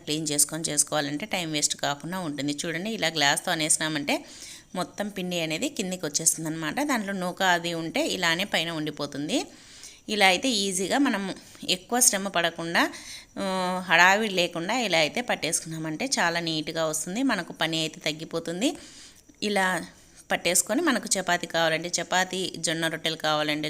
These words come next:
జొన్న రొట్టెలు, ఏదైనా చేసుకోవచ్చు. ఏ పిండినైనా ఇలా అయితే జల్లించుకోండి, ఈజీగా ఉంటుంది. ఈ టిప్ కూడా మీకు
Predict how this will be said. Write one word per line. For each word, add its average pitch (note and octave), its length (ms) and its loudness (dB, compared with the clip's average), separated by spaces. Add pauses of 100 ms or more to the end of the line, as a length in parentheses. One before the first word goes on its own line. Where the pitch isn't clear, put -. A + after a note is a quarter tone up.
జొన్న D#3+ 240 -2
రొట్టెలు, E3+ 260 -4 (120)
ఏదైనా D3+ 400 0
చేసుకోవచ్చు. E3 480 2 (640)
ఏ - 20 10 (140)
పిండినైనా F3+ 420 -2 (120)
ఇలా E3+ 200 2
అయితే D3+ 180 0 (120)
జల్లించుకోండి, C#3+ 640 -2 (360)
ఈజీగా E3 380 -2 (100)
ఉంటుంది. C#3+ 320 -6 (640)
ఈ A3+ 120 6
టిప్ A#3+ 200 -6
కూడా G#3 200 2
మీకు F3 140 -6